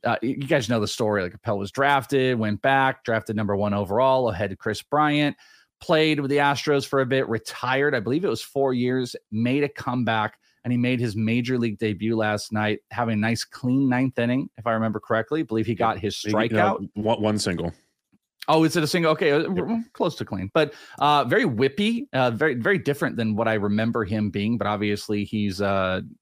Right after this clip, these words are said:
Speaker 1: you know, he's just kind of changed his trajectory. And Bubba, two thousand thirteen, he goes back, and we actually did a, uh, a trivia question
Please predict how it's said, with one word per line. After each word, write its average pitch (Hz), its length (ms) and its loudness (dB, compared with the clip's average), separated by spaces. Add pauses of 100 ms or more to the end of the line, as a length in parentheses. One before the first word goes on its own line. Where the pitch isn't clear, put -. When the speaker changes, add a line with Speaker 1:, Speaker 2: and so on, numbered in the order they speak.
(140)
Speaker 1:
you 117 100 -2
know, 107 120 0
he's 101 240 -2
just 107 180 -4
kind 110 140 0
of 92 180 -4
changed 117 320 0
his 107 100 -2
trajectory. 113 560 0 (400)
And 135 340 2
Bubba, 143 420 2
two 185 240 -2
thousand 165 480 2
thirteen, 131 600 0
he 107 180 0
goes 107 320 0
back, 110 280 0
and 113 80 2
we 139 80 4
actually 170 220 2
did 156 160 2
a, 127 220 2
uh, 113 260 0
a 110 80 -4
trivia 135 280 0
question 110 520 -2